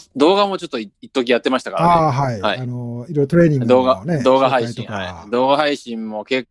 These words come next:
Speaker 1: 構やっぱり時間かかってたんで。
Speaker 2: うん。
Speaker 1: なんかもう、いろいろレースとか、そういうのことを考える間もなく、一日一日が、
Speaker 2: はい。
Speaker 1: 一日一日を本当に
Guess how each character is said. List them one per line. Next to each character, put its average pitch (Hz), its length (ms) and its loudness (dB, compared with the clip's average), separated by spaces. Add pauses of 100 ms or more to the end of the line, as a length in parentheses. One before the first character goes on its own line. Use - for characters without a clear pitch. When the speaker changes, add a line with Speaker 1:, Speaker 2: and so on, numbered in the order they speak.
Speaker 1:
構 104 400 -4
や 95 60 -6
っ - 100 -12
ぱ 101 120 -4
り 95 80 -8
時 104 100 -12
間 113 180 0
か - 120 -16
か 117 80 2
っ - 80 0
て - 80 -16
た 95 100 -6
ん 92 100 -18
で。 92 380 -8
Speaker 2:
う 107 60 -18
ん。 98 40 -18 (1600)
Speaker 1:
な 139 160 0
ん - 20 -8
か 123 80 0
も 117 480 0 (360)
う、 123 40 -4
い 127 40 4
ろ 143 80 6
い - 20 4
ろ 143 240 4
レ 165 160 2
ー 165 60 2
ス - 40 -20
と 156 140 -6
か、 98 240 -2 (100)
そ 131 140 -2
う - 20 2
い 139 40 2
う - 20 0
の 131 120 -2
こ 127 120 -4
と 120 140 0
を 98 60 -2
考 123 120 -2 (320)
え 139 240 4
る 117 80 -8
間 107 140 -6
も 110 100 -8
な 113 140 -8
く、 107 100 -10
一 104 200 -4
日 147 180 0
一 135 180 -4
日 127 160 -4
が、 101 220 2 (140)
Speaker 2:
は - 260 -20
い。 - 120 -20 (160)
Speaker 1:
一 151 200 -2
日 151 180 4
一 139 180 2
日 131 160 -4
を 110 160 4
本 123 180 -2
当 131 100 0
に 123 260 -2